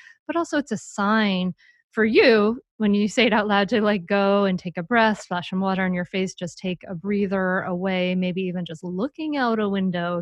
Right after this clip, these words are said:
can be helpful for you. Uh, and, and, and also to, this is gonna be a challenging time. So your, your needs are as important as your kids. So take,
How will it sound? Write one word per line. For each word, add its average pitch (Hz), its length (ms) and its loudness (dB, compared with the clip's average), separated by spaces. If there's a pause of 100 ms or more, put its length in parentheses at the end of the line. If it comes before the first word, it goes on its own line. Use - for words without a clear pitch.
can 185 140 -4
be 175 160 -8
helpful 180 420 -12
for 202 80 -8
you. 190 360 -4 (640)
Uh, 180 340 -4 (140)
and, 240 440 2 (160)
and, 247 440 2
and 247 340 4
also 285 340 -8
to, 233 260 -2 (720)
this 240 280 0
is 277 160 -2
gonna 254 180 4
be 240 100 4
a 226 40 0
challenging 240 500 0
time. 220 240 0
So 214 380 2
your, 226 520 2
your 247 240 2
needs 220 380 2
are 180 380 0 (180)
as 190 220 -2
important 196 460 -6
as 180 140 -6
your 180 100 -6
kids. 156 360 -12
So 190 300 -6
take, 202 460 -6